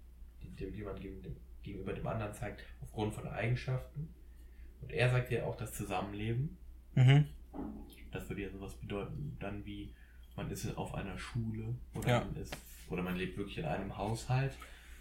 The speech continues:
Speaker 1: Ich weiß nicht genau, wie Zusammenleben jetzt von ihm her definiert ist, ob das damals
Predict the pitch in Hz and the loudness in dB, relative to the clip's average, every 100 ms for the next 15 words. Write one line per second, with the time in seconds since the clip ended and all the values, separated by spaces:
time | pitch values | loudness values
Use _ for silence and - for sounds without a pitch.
0 | - - 101 101 113 113 104 104 107 104 | -14 -2 0 2 0 0 2 2 2 0
1 | - 104 101 104 104 101 - - - 110 | -4 -4 -4 -4 -6 -6 -8 -6 -2 4
2 | 120 120 120 - 120 117 120 - - - | 6 6 2 0 0 2 -2 -4 -6 -6
3 | - 92 95 | -4 -2 -2